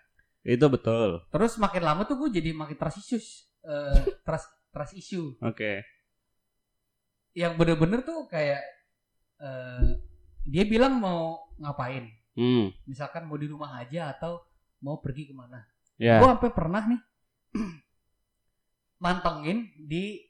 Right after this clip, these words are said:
Speaker 2: depan kamar ya, di depan rumahnya. Jadi kamar itu di, eh, rumah itu hook. Nah,
Speaker 1: Di hook.
Speaker 2: di uppercut.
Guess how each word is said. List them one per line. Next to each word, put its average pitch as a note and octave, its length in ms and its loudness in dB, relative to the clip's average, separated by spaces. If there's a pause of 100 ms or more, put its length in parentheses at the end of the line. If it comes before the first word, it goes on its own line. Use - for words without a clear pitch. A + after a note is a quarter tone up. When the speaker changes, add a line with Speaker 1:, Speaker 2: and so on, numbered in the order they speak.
(200)
Speaker 2:
depan D3 480 -6 (400)
kamar D3 380 -2
ya, D#3 220 -8
di D3 160 -12
depan C#3+ 220 -6
rumahnya. C#3 460 -10 (500)
Jadi C#3+ 300 -20 (640)
kamar D3+ 320 -4
itu G3+ 100 -8
di, F3+ 160 -6
eh, D3+ 260 -4
rumah D3+ 200 -6
itu F3+ 120 -6
hook. D3+ 260 -10 (1000)
Nah, B2 680 -12
Speaker 1:
Di - 140 2
hook. D3 220 8 (840)
Speaker 2:
di C#3 480 -18
uppercut. - 380 -10